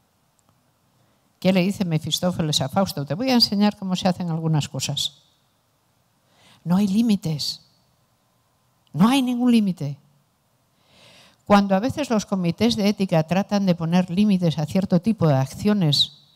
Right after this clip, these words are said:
aparentemente científicas, ¿cómo es lo que esa gente protesta? Quieren poner límites al conocimiento. Quieren poner límites al saber. Pero lo peor de todo es,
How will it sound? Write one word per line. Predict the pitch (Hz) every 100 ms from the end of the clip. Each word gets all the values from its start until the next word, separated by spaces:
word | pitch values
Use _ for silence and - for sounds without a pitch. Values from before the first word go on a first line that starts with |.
| _
aparentemente | - 160 180 208 208 202 196 185
científicas, | 175 165 185 214 247 247 285 - _ _ - - _ _ _ -
¿cómo | 226 233
es | 254 - _ _ -
lo | 185 185
que | 175 170
esa | 233 - 208
gente | - 202 196 185
protesta? | 156 156 135 127 - 117 123 - _ _ _ _ _ _ _ _ -
Quieren | 151 143 196
poner | 185 175 139
límites | 123 139 180 180 196
al | 180 -
conocimiento. | 226 233 240 233 247 208 175 _ _ _ _ _ _ _ _ _ _ _ _ -
Quieren | 175 190
poner | 202 208 196
límites | 185 220 240 233 -
al | 202
saber. | - 254 233 277 - _ _ _ _ _ _ _ _ _ _ _ _ -
Pero | 185 180
lo | 160
peor | 165 165
de | 214 202
todo | 240
es, | 302